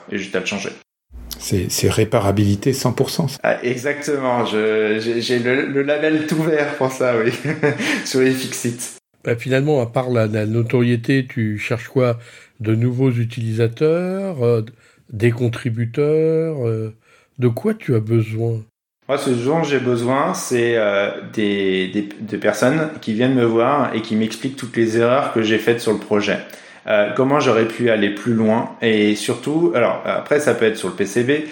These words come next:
Speaker 1: ça peut être sur l'Atmega, ça peut être sur les ports d'extension, ça peut être sur les challenges. Euh, donc oui, moi je cherche plutôt de, euh,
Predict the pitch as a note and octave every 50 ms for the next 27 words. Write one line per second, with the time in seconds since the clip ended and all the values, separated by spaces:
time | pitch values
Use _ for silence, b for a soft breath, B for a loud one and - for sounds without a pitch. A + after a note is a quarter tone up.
0 | B B B - A#2 G#2+ - G#2 G2+ G2+ - - G#2 G2 - F#2+ F#2+ - - A2+
1 | A2+ A2 A#2 A#2+ B2+ B2+ B B B B - - A#2 A2 - - A2+ A2 A#2 A2+
2 | A2+ - - - G#2+ - - - A#2 G#2+ G#2+ G2+ G2 G2+ A2 A2+ A2 A2+ A#2+ A2+
3 | - C3+ B2 B2 - - C3 C3+ D3+ D3+ - - B2 G#2+ - A2 G#2 G2+ - -
4 | F#2+ F#2 F2+ F2 - A#2+ G#2+ G#2+ A#2+ C#3+ D3+ B2 G2 F#2+ F#2 - B B B B
5 | B B B - A#2 G#2+ G2+ G2 F#2+ F#2+ F#2+ G2 F#2 F#2 F#2+ A2 A#2+ A#2 A#2 -
6 | - - A#2+ B2 C3 D3+ C#3+ B2+ C3 C3+ B2+ B2 A2+ - C#3+ C#3 - - - B2+
7 | A#2 B2 C#3 D3 D#3 D3+ A#2+ A#2+ A#2 A2+ A2 G#2+ G#2 G#2 G2+ G2+ G2+ G2 G2 G2
8 | G2 G2 F#2+ F#2+ F#2+ F#2 -